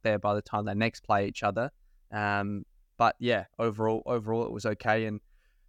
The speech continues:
the next game was, was Sydney F C against Newcastle. Um, we just spoke about Newcastle getting a big three points against Brisbane Roar,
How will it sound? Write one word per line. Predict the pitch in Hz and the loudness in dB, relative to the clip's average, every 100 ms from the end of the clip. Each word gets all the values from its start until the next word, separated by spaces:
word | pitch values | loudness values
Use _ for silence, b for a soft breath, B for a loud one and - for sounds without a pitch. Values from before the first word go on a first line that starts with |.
| _ | _
the | 120 | -2
next | 131 131 - | 0 -2 0
game | 131 120 117 | 2 2 0
was, | 117 107 - | -2 -4 -8
was | 120 107 | -8 -8
Sydney | - - 120 117 | -10 -6 -2 0
F | 113 | 0
C | - 113 | -2 -2
against | 110 113 - | -2 -2 -4
Newcastle. | 120 131 131 117 120 - 120 139 _ - | -2 -2 2 2 2 0 -2 -4 _ -6
Um, | 113 110 107 107 113 - | -2 0 0 -2 -6 -8
we | 117 | -8
just | 120 - | -6 -2
spoke | 123 113 | 0 0
about | 113 110 | 0 0
Newcastle | 117 113 113 110 | 0 0 0 0
getting | 110 110 110 | -2 0 0
a | |
big | 98 110 | 0 -4
three | - 123 110 | 0 0 0
points | 123 117 117 | 0 -2 -2
against | 113 110 - | -2 -4 -2
Brisbane | 120 101 110 | -6 -4 -2
Roar, | 117 120 | 2 2